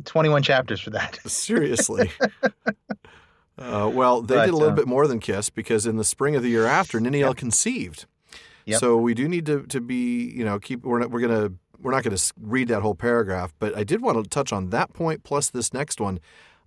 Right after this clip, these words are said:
Speaker 2: This is a telling line. "Turambar sent out scouts far afield, for now he ordered things as he would, and few gave heed to Brandir." Does this
Speaker 1: Oh, you're
Speaker 2: sound
Speaker 1: not kidding.
Speaker 2: familiar?
Speaker 1: That,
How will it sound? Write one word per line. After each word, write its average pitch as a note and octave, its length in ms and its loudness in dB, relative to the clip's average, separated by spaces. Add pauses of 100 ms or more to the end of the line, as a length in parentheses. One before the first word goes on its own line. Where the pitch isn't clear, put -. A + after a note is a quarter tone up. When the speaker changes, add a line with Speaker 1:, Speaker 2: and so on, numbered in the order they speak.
(120)
Speaker 2:
This G#3+ 220 0
is F3 140 0
a G#2+ 60 0
telling F#2+ 340 -2
line. F2 360 -4 (220)
"Turambar D#3+ 540 2
sent D#3 260 0
out C#3+ 220 -2
scouts A#2 400 -2
far A#2+ 240 -4
afield, G#2 400 -4
for G#2+ 160 -4
now D#3+ 400 0 (180)
he D3+ 220 -6
ordered D3+ 340 -2
things C#3 280 -2
as A2 160 -4
he A#2 100 -4
would, G2+ 480 -2
and G2 200 -4
few C3+ 320 -4
gave B2 340 -4
heed G2 360 -6
to - 80 -8
Brandir." E2 520 -6 (580)
Does G2 220 -4
this F#2 220 -4
Speaker 1:
Oh, B2 40 2
you're A2 60 2
Speaker 2:
sound A#2 120 2
Speaker 1:
not A#2+ 160 2
kidding. B2+ 160 2
Speaker 2:
familiar? D3+ 400 0
Speaker 1:
That, A2 220 0